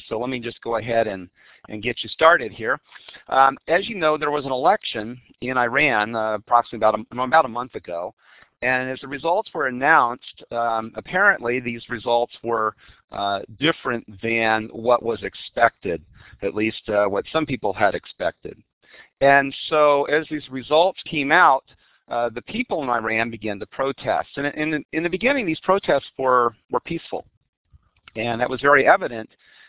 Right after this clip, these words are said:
in, uh, in the news coverage that was coming out that we could find on C N N or your news,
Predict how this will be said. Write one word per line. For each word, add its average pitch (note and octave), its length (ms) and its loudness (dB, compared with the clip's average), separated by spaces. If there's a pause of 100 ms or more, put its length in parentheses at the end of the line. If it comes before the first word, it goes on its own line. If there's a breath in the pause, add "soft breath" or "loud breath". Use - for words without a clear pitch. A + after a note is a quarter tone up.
(140)
in, B2+ 380 -4
uh, A#2+ 360 -2
in B2+ 120 -6
the B2 60 -6
news F3 320 -2
coverage G#2+ 380 -2
that B2 100 -8
was A#2 120 -10
coming B2 260 -4
out A2 220 2
that A2 60 -4
we G#2 120 -6
could A2 200 -10
find G#2+ 320 0
on G2+ 300 0 (140)
C A2 120 -2
N G#2 100 -2
N G2+ 320 2
or G2+ 100 -4
your F#2+ 300 -4 (440)
news, G#2+ 320 -8